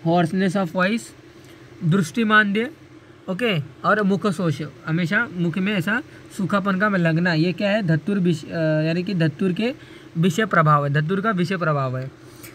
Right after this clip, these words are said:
Treatment की अगर बात करें इनके प्रभाव की, negative जो इनके विष हुए, जो negative effect हुए, उनके अगर treatment की अगर बात करें तो गोदुग्ध, वचा चूर्ण, तक्र और दधी,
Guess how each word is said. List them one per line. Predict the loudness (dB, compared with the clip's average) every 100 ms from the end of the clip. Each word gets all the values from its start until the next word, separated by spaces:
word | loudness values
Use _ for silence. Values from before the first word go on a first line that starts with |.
| -20 -20 -6
Treatment | -2 0 2 2
की | 2
अगर | 2
बात | 4 4 2
करें | -4 -4 -4
इनके | -4 -2
प्रभाव | 0 0 2 0
की, | -2
negative | -2 0 0 0 -2 -4 -12 -20 -6 0
जो | 0
इनके | 2 0
विष | -2 -2 0 0 2
हुए, | 0 0 -4 -12 -4
जो | 0 2
negative | 2 2 2 2
effect | 2 0 -2
हुए, | 0 2 2 2 0 -12 -20 -12 -4
उनके | -2 0
अगर | 0
treatment | 0 -2 -2 -2
की | 0
अगर | 2
बात | 4 2 0
करें | -4 -2
तो |
गोदुग्ध, | -2 0 0 -2 -2 -4 -8 -20 -6
वचा | 0 0 2 0
चूर्ण, | 2 0 0 -2 -2
तक्र | -2 0
और | 0
दधी, | 2 2 2 2